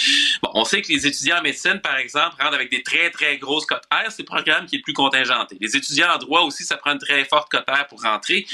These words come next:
C'est d'autres programmes comme ça, le génie, la psycho, tu sais, ça prend quand même des, ils ont des exigences. Euh, les profs, ça a déjà été un programme qui était con-, l'enseignement, ça a déjà été contingenté. Très longtemps, là, moi, quand je suis rentré à l'université, c'était un pro-, un programme qui était contingenté. Aujourd'hui, c'est plus contingenté, l'enseignement, au contraire.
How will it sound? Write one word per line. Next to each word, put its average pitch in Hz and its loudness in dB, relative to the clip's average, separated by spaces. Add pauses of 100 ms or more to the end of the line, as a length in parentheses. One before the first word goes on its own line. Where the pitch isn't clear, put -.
(160)
C'est 170 -4
d'autres 185 2
programmes 151 2
comme 143 -4
ça, 139 0
le 147 2
génie, 123 0
la 123 4
psycho, - 0
tu 143 -2
sais, - -2
ça - -2
prend 143 -2
quand 120 -2
même 127 2
des, 120 2
ils 110 0
ont 123 2
des 127 2
exigences. 107 0 (720)
Euh, 123 -2 (220)
les 151 0
profs, 226 -2
ça 165 -4
a - 0
déjà 196 0
été 311 0
un 254 4
programme 156 0
qui 143 -12
était 135 -2
con-, 120 -2
l'enseignement, 139 0
ça 233 -8
a - -6
déjà 131 0
été - 0
contingenté. 143 0 (220)
Très 143 0
longtemps, 123 -2 (100)
là, 240 -12
moi, 151 -8
quand 127 -2
je - -4
suis 135 0
rentré 120 0
à 135 0
l'université, 110 -2
c'était 262 -2
un 135 2
pro-, 156 -2
un 135 2
programme 151 0
qui 160 -6
était 143 -2
contingenté. 120 0
Aujourd'hui, 185 2
c'est 170 -2
plus - -4
contingenté, 147 2
l'enseignement, 135 -2
au 135 -8
contraire. 117 0